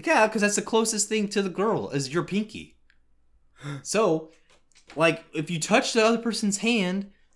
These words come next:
okay, and then, like, if they don't move away, they don't move their hand away, th-, you got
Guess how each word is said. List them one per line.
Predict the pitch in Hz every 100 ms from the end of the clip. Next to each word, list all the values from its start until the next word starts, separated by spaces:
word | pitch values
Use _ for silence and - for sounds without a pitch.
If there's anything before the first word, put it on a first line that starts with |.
| _ _
okay, | 131 139 147
and | 139 151
then, | 175 165 170 - _ _ -
like, | 135 135 127 - - - - - - _
if | - 147 147
they | 151 175
don't | 214 196
move | 170 202 180
away, | 175 185 170 127 117
they |
don't | 123 151
move | 165 165
their | 175
hand | 175 196 208
away, | 147 104 101 104 113 _ _ _ _ _ 123
th-, | 127 127 -
you | 139 135 240
got | 202 226